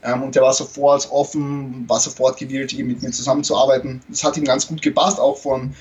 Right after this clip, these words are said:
von unserer Mentalität her, auch wie wir die Dinge sehen, auch wie wir die Dinge angehen und so. Ähm, und habe mich dann eben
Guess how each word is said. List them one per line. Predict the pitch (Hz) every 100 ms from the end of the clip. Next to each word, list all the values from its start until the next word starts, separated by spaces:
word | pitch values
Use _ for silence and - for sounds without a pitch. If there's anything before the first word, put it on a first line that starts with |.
| -
von | 147
unserer | 147 135
Mentalität | 123 123 117 113 160 156
her, | 131
auch | 123 135
wie | 135
wir | 127
die | 120
Dinge | 139 139
sehen, | - 135 135
auch | 123 113
wie | 127
wir |
die | 123
Dinge | - 127 -
angehen | 131 131 131
und | 123
so. | 131 131 - - - -
Ähm, | 120 120 120 120 -
und | 127 123 120 123 123 -
habe | 156
mich | 226
dann | 220
eben | 196 170 180